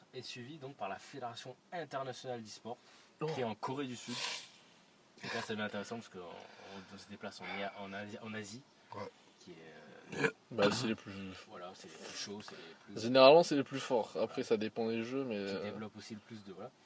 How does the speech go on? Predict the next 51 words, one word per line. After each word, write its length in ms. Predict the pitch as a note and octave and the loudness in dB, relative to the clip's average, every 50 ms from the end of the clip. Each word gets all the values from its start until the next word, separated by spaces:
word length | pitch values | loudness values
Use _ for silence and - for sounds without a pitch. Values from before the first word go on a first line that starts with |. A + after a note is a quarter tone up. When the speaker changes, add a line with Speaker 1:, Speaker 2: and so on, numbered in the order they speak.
| - - - - - - - - - - | -18 -16 -14 -14 -14 -16 -18 -20 -14 -10
Speaker 1:
Mais 60 | A2+ A2 | -8 -6
en 60 | A2+ | -4
gros, 340 | G#2 A#2 C3+ D#3+ E3 D3+ C3 | -2 -2 0 0 2 2 2
euh, 440 | A#2 A2+ A2+ G#2+ G#2+ G#2+ G#2 G#2 | 2 0 0 -4 -4 -6 -6 -8
c'est 120 | G2 - G#2 | -8 -8 -10
un 60 | G2+ | -10
peu, 160 | - B2 B2 A2 | -6 -6 -6 -6
bah, 140 | F2+ - | -8 -10
l'équivalent 380 | F#2 F#2+ G2 - G#2 F#2+ G2+ G2+ | -12 -12 -14 -14 -12 -10 -10 -10
de 80 | F#2+ F#2 | -10 -12
la 60 | - | -14
fifa, 320 | - - G2+ - - G#2 G#2 | -16 -16 -18 -14 -12 -12 -12
c'est 80 | - G2 | -12 -14
un 40 | |
peu 120 | F2+ - F#2 | -16 -18 -20
comparé 260 | - - - F2+ - | -18 -14 -12 -12 -12
au 40 | - | -12
foot, 160 | - A#2 A2 - | -14 -18 -18 -16
quoi. 120 | - A#2 A#2+ - - - - - - - - - | -16 -18 -18 -18 -20 -20 -20 -20 -20 -20 -18 -14
Et, 140 | - G#2 G2+ | -10 -10 -8
euh, 180 | G2 G2 G2 G#2 | -8 -8 -6 -4
Speaker 2:
Oui. 60 | G#2+ | -4
Speaker 1:
en 80 | A2 | -4
gros, 380 | A2+ A2 A2 G#2+ - - - - - | -6 -6 -8 -4 -2 -2 -2 -2 -6
eux, 280 | C#3 C#3+ E3 E3+ D#3+ - A#2+ | -8 -6 -6 -6 -8 -8 -8
euh, 120 | A2+ G#2+ G#2+ | -8 -8 -8
ils 160 | G#2+ G2 G#2+ | -8 -8 -8
ont 40 | A#2 | -8
eu 60 | A2+ | -8
pour 220 | G#2+ - A2+ G#2+ | -8 -10 -10 -8
objectif 520 | A2+ G#2+ G#2 G#2+ G2+ - - C3+ C#3 A#2+ G2+ F#2 | -8 -8 -8 -8 -10 -10 -10 -12 -12 -12 -12 -12
de, 240 | G#2 G2+ G2 F#2+ F2+ F2 F2+ | -12 -10 -10 -10 -12 -12 -14
en 40 | F#2+ | -14
gros, 320 | F#2+ G2 G#2+ B2+ A#2+ A2 | -14 -10 -8 -6 -6 -6
on, 300 | G2 F#2 F#2 F2+ F#2 G2 | -6 -8 -8 -12 -14 -14
on 20 | G2+ | -8
va 160 | F#2+ G2+ F#2+ | -8 -8 -8
se 100 | - - | -8 -8
faire 140 | - A#2 G#2+ | -8 -6 -6
une 80 | G#2 | -6
fédération 580 | G2+ - - G#2 G2+ F#2+ F#2+ F#2+ - - A#2 A#2 B2 C3+ C#3 - | -8 -10 -10 -8 -6 -6 -6 -6 -8 -10 -10 -10 -10 -12 -14 -16
et 120 | - G2+ G2 | -14 -12 -10
on 100 | F#2 F#2 | -10 -10
va 360 | F2+ F#2+ F#2+ G2 F#2+ F#2 F2+ | -6 -4 -4 -4 -4 -6 -8
essayer 280 | F2+ F2+ - - A#2 A2+ | -12 -14 -12 -12 -12 -12
de 60 | G#2 | -12
faire 180 | - - G#2 - | -10 -10 -10 -10
ça 120 | - A#2+ | -8 -10
un 40 | A2+ | -10
truc 180 | G#2 - G#2+ - | -10 -10 -10 -8
sérieux, 300 | - - G2 F#2+ F#2+ F2+ | -6 -6 -6 -6 -8 -8